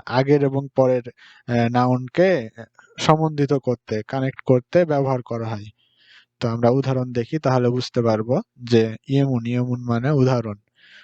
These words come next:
উদাহরণে কি বলছে যে, "বিটিএস এ জঙ্গকুল জুয়াহেয়ু"। তো এখানে, এখানে হচ্ছে, আহ, বিটিএস টা হচ্ছে নাউন বা মিয়ংসা এক। মিয়ংসা একের ক্ষে-, এক আর হচ্ছে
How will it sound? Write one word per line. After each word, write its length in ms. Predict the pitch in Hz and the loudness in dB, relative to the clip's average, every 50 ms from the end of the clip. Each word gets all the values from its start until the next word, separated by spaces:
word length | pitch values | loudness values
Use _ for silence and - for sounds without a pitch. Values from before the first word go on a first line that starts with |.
| _ _ | _ _
উদাহরণে 420 | - 123 120 120 120 120 120 120 120 | -8 -2 0 2 2 2 0 -2 -4
কি 140 | - 131 123 | 0 -2 0
বলছে 420 | 120 123 123 123 - - 151 147 | 2 2 0 0 0 0 -2 2
যে, 180 | 147 156 151 147 | 2 2 0 0
"বিটিএস 640 | 135 - 131 127 - - 135 131 131 131 - - - - | -2 -6 -8 -6 -4 -2 0 0 0 0 -2 -6 -6 -2
এ 240 | 123 123 127 135 135 | 0 2 2 2 0
জঙ্গকুল 640 | - 131 127 127 127 127 127 120 - 160 165 185 208 - - _ | 0 -4 -4 -2 -2 -2 -2 0 2 2 2 2 0 -4 -12 _
জুয়াহেয়ু"। 580 | - 135 135 135 131 123 123 120 110 107 107 - _ _ | -2 0 0 0 0 -2 -4 -6 -8 -8 -10 -14 _ _
তো 80 | - 123 | -4 -4
এখানে, 480 | 123 - - 131 127 131 147 180 208 220 _ - - - - _ _ | -4 -2 -4 -4 -2 -2 -4 -4 -4 -6 _ -20 -20 -20 -20 _ _
এখানে 420 | 117 120 - - 131 131 135 135 | -6 -4 0 0 0 0 2 0
হচ্ছে, 540 | 135 135 - - - - 139 135 131 127 120 - _ _ _ - | 0 0 -2 -4 -2 0 2 2 2 0 -2 -6 _ _ _ -6
আহ, 200 | 120 113 113 113 | -4 -2 -2 -2
বিটিএস 520 | 117 123 135 135 - 135 131 135 - - - | 0 -2 -2 0 2 0 0 0 0 -2 0
টা 120 | 139 127 | 0 2
হচ্ছে 440 | 135 131 - - - - 156 170 180 | 2 0 -2 -4 -4 -2 0 0 -2
নাউন 480 | 156 143 135 135 139 139 135 135 123 120 _ _ _ 123 117 _ _ _ | -2 -2 -2 0 2 2 0 0 -4 -10 _ _ _ -20 -20 _ _ _
বা 260 | 127 123 117 117 113 | -4 -2 -2 -2 -2
মিয়ংসা 640 | 117 131 135 135 135 135 131 - - - 156 175 - - _ | 0 0 2 2 2 0 -2 -2 0 0 0 0 -2 -8 _
এক। 240 | - 127 120 113 - - - - - _ _ - - - - _ _ _ _ _ - | -4 -2 -2 -2 -4 -8 -16 -18 -18 _ _ -20 -20 -20 -20 _ _ _ _ _ -4
মিয়ংসা 460 | 131 131 131 131 131 - - 143 135 | 0 0 0 0 0 0 0 2 2
একের 340 | 127 127 127 - 135 127 127 | 2 0 -2 -2 -2 -2 -2
ক্ষে-, 380 | - - 127 - _ - - | -2 -6 -8 -8 _ -6 -2
এক 340 | 120 123 135 - 190 190 - | 0 2 2 2 0 -2 -2
আর 160 | 156 135 123 | -2 -2 0
হচ্ছে 320 | 120 127 123 - - 127 | 0 -2 -2 -2 0 0